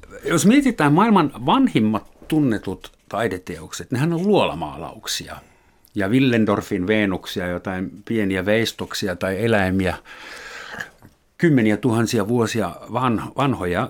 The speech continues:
ja niissä on usein semmoinen kiehtova juttu, että ne laitettiin luolan ihan takaosaan, semmoiseen paikkaan, johon ei päässyt mitään päivänvaloa,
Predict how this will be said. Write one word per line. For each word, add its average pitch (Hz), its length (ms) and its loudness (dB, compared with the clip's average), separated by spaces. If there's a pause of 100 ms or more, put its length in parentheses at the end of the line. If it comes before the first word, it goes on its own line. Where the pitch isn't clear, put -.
ja 104 260 2
niissä 170 380 2
on 110 120 0
usein 160 300 2
semmoinen 127 320 0
kiehtova 101 540 -4
juttu, 123 440 -6
että 95 300 -10
ne 104 140 -4
laitettiin 147 760 -2 (160)
luolan 131 540 2 (100)
ihan 196 420 4 (280)
takaosaan, - 1000 -4 (420)
semmoiseen 156 580 4
paikkaan, 120 720 0
johon 151 380 4
ei 143 220 0
päässyt 151 460 0
mitään 208 420 0
päivänvaloa, 95 840 -2